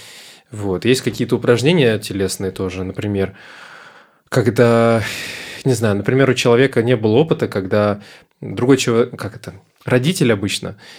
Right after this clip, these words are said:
не может предоставить, ну, какую-то опору и сказать: "Я все сделаю сам". Человек начинает зажимать свое тело, как будто бы не до конца расслабляя мышцы, да, и можно такой вопрос прям задать.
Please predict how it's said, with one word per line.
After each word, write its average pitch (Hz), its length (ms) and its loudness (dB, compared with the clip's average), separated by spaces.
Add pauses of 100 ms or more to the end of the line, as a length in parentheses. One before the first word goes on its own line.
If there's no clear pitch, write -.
(260)
не 120 100 2
может 147 300 4
предоставить, 127 800 -2 (360)
ну, 120 200 2
какую-то 110 400 0
опору 143 400 6
и 113 60 4
сказать: 120 380 2
"Я 117 80 6
все 117 140 0
сделаю 101 340 0
сам". 87 320 -6 (1120)
Человек 170 320 2
начинает 131 380 2
зажимать 117 360 2
свое 98 200 -2
тело, 139 440 2 (320)
как 117 140 -2
будто 123 180 0
бы 107 140 2
не 117 120 0
до 117 100 2
конца 123 280 0
расслабляя 117 440 2
мышцы, 107 520 -4 (200)
да, 110 220 2
и 113 80 0
можно 107 260 -2
такой 104 220 -2
вопрос 101 260 -2
прям 98 240 -4
задать. 92 360 -4